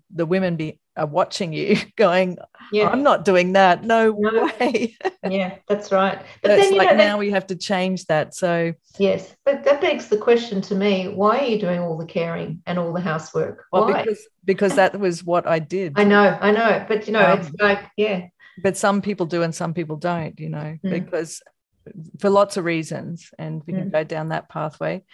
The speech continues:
Speaker 1: What my friend in America, who's a, a successful professor at U C Berkeley, said to me one day, and I laughed at her, to be honest, when she was watching me run around to soccer, baseball, softball,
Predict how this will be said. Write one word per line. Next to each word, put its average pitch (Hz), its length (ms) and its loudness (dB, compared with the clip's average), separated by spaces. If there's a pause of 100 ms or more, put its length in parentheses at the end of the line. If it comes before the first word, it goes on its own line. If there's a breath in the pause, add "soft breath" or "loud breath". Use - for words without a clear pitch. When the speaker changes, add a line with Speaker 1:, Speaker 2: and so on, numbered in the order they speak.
(380 soft breath)
Speaker 1:
What 185 200 0
my 190 280 2
friend 180 460 -2
in 170 160 -4
America, 180 500 -2
who's 160 300 -8
a, 160 340 -6 (120)
a 160 140 -4
successful 165 680 -8
professor 151 440 -8
at - 60 -10
U 170 100 -4
C 160 160 -10
Berkeley, 185 600 -6 (540 soft breath)
said 175 280 2
to 190 100 -6
me 175 120 -4
one 160 260 -4
day, 156 280 -2
and 160 100 -8
I 156 80 -6
laughed 151 380 -6
at 147 60 -10
her, 143 180 -6
to 147 140 -14
be 156 80 -10
honest, 151 320 -6
when 160 80 -8
she 170 140 -8
was 151 140 -8
watching 165 300 -8
me 160 140 -6
run 156 180 -4
around 156 380 -6
to 156 100 -12
soccer, 160 380 -6
baseball, 151 520 -4
softball, 156 560 -8